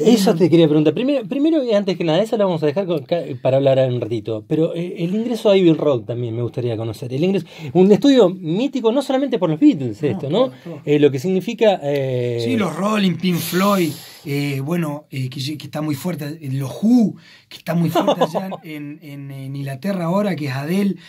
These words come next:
Speaker 2: que es una música, eh, una, este, compositora que está muy reconocida allá, bueno. Y ellos piden, ellos piden el estudio dos, este mítico.
Speaker 1: Es por la mística también que hay adentro, ¿no?
Speaker 2: Yo digo, ahí pasa algo especial ahí. Yo tuve la
Speaker 1: Sí,
Speaker 2: suerte
Speaker 1: te
Speaker 2: ahora.
Speaker 1: conozco, no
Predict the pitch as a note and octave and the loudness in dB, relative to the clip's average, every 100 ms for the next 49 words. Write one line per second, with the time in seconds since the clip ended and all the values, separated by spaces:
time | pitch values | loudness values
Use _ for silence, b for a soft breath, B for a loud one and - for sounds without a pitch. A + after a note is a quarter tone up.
0 | B - D3 C#3 D3+ C#3+ D3 C3 G#3+ D#3 | B -8 -6 -4 -4 -6 -10 -12 -10 -8
1 | C#3+ C#3+ C#3 C3 B2 A2 b b b b | -6 -6 -6 -8 -10 -14 b b b b
2 | C3 C3 C3+ B2+ C3 C3+ E3 F#3 D3 B2+ | -16 -12 -10 -10 -8 -6 -4 -4 -4 -8
3 | D3+ D#3 D3+ D3 C#3 C#3 - G3 E3+ C#3 | -10 -10 -10 -10 -10 -10 -4 -2 -2 -2
4 | G3 G#3+ D#3 D3 B2+ _ b b b b | -2 -2 -2 -6 -10 _ b b b b
5 | C#3+ G3 A3+ A3 - - C4+ C#4 C4+ A#3+ | 0 0 2 -2 -4 -6 -2 0 -2 -6
6 | G#3+ _ _ G3+ F#3+ - - C4+ D4 C#4+ | -10 _ _ -4 -4 -6 -8 -6 0 2
7 | A3 D3 C3 G#3+ G#3 F3+ G3+ F3 D#3+ D#3+ | 2 -2 -4 0 2 2 0 -2 -4 -4
8 | D3 F3+ A3 A#3+ G3 A#3 G3+ E3+ G#3 E3+ | 2 4 4 2 -2 2 4 6 6 2
9 | - C3+ B2+ B2+ B2+ A#2 A#2 A2+ A2+ G#2+ | 0 0 2 2 0 2 2 2 0 -2
10 | B2+ G3+ F#3+ C3 F#3+ F#3 F3 D#3+ E3+ G3 | -2 0 0 -2 -6 -4 -4 -4 -4 -4
11 | - F#3+ - F3+ D#3+ D3 C3+ B2 - - | -6 -10 -8 -6 -4 -4 -6 -8 -12 -14
12 | - D3 C3 A#2+ C#3+ C3+ D3 D3+ D#3+ D3+ | -10 -10 -10 -8 -8 -8 -8 -8 -8 -8
13 | C3+ - E3 C#3+ B2 A#2+ A#2+ C3 | -6 0 2 4 4 4 2 0